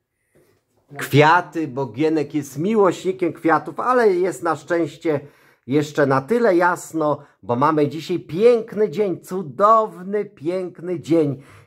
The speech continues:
i dlatego nawet, że tu jest troszkę ciemniej, ulubiony kapelusz Gienka, po tym go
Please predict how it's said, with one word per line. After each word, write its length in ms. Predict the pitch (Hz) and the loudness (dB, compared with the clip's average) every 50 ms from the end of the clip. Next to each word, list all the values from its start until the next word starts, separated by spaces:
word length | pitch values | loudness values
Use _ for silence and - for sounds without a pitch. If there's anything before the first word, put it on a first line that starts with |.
| - | -10
i 100 | - 131 | -8 -2
dlatego 560 | 143 143 135 135 - 143 151 165 160 139 151 147 | 0 2 0 2 2 2 2 2 2 2 0 0
nawet, 500 | 160 190 240 254 240 208 214 196 143 143 | 2 2 2 2 2 2 0 -2 -4 -4
że 200 | 131 139 156 147 | -6 -4 -4 -6
tu 260 | 151 - 226 233 220 | -4 -6 -4 -2 -2
jest 340 | 196 180 160 139 - - - | 0 -2 -2 -4 -6 -8 -6
troszkę 560 | 175 185 190 185 185 - - - - 170 - | -2 0 0 0 -2 -6 -12 -6 -6 -6 -6
ciemniej, 760 | - - 190 220 226 226 214 214 202 196 196 185 180 160 143 - _ _ _ _ _ _ _ _ _ - | -2 2 4 4 4 4 0 0 0 0 2 0 0 -4 -6 -14 _ _ _ _ _ _ _ _ _ -14
ulubiony 680 | - 120 117 127 107 98 135 139 135 131 127 120 117 | -10 -6 -6 -6 -2 2 4 4 4 4 2 0 -2
kapelusz 640 | 117 - 120 107 - - 156 185 196 175 165 143 131 127 | -4 -6 -8 -6 -2 0 0 0 0 -2 -6 -8 -10 -8
Gienka, 600 | 120 165 156 151 151 147 151 147 135 127 117 - - - _ _ _ | -6 -4 -4 -4 -4 -4 0 0 0 0 0 -4 -10 -20 _ _ _
po 160 | - 127 139 | -2 0 0
tym 280 | 139 - 143 135 131 - | 0 0 -2 -2 -2 -2
go 280 | - 120 120 113 - | 2 4 2 2 2